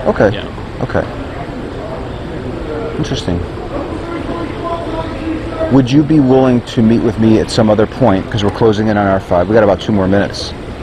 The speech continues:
Speaker 2: Actually, I'm gonna lose your business card like I lost last time. Let me
Speaker 1: I,
Speaker 2: give
Speaker 1: I'll
Speaker 2: you
Speaker 1: give
Speaker 2: my
Speaker 1: you
Speaker 2: number this time.
Speaker 1: I'll give you a number. Okay, sure.
Speaker 2: Okay, yeah.
Speaker 1: Uh, I don't want you to give it out over the, um, on the camera, though.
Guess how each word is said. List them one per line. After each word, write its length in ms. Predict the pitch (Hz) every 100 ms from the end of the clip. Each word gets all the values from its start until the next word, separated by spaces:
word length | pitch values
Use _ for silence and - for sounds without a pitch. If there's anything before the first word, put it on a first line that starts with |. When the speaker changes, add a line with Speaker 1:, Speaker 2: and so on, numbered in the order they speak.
| - - -
Speaker 2:
Actually, 520 | 131 - 131 110 110
I'm 420 | - - - 123
gonna 120 | 135
lose 260 | 117 110 107
your 120 | 101
business 260 | 104 107 104
card 200 | 110 104
like 140 | 95
I 100 | 98
lost 320 | 95 95 98
last 220 | 110 101 -
time. 140 | 107
Let 80 | 113
me 40 | 131
Speaker 1:
I, 20 |
Speaker 2:
give 100 | 110
Speaker 1:
I'll 80 | 151
Speaker 2:
you 40 |
Speaker 1:
give 80 | 160
Speaker 2:
my 60 | 147
Speaker 1:
you 40 |
Speaker 2:
number 180 | - -
this 160 | - -
time. 200 | 92 95 -
Speaker 1:
I'll 80 | 135
give 140 | 151
you 60 | 139
a 20 |
number. 240 | 131 127 107 -
Okay, 220 | - - 127 -
sure. 140 | 127
Speaker 2:
Okay, 220 | 101 90 -
yeah. 60 | -
Speaker 1:
Uh, 240 | - 123 -
I 80 |
don't 80 | 139
want 140 | 147 143
you 40 |
to 40 | 123
give 160 | 131
it 60 | 123
out 160 | 113
over 160 | 104 113
the, 280 | 104 98 98 - - - - - -
um, 320 | 101 98 101
on 100 | - 107
the 40 |
camera, 320 | - 107 95
though. 220 | 85 82